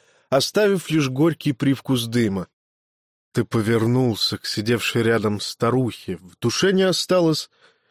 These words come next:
ничего, кроме дымной горечи. Она переполняла тебя изнутри, и ты уже не мог, да и не хотел мешать ей вырваться наружу. «Зачем ты здесь,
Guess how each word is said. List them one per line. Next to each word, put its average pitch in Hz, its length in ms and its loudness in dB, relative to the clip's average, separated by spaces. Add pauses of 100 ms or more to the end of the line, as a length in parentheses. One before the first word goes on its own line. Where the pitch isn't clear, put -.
(120)
ничего, 156 540 2
кроме 139 380 2
дымной 131 580 0
горечи. 117 800 -2 (360)
Она 151 260 2
переполняла 156 920 0
тебя 143 340 0
изнутри, 123 680 -2 (600)
и 170 100 0
ты - 140 -2
уже 196 320 2
не 185 140 2
мог, 185 420 2
да 135 160 0
и 135 120 2
не 131 160 2
хотел 175 640 0
мешать 147 540 0
ей 123 260 0 (380)
вырваться 127 560 0
наружу. 123 560 0 (680)
«Зачем 131 880 -2
ты 165 160 0
здесь, 135 880 -2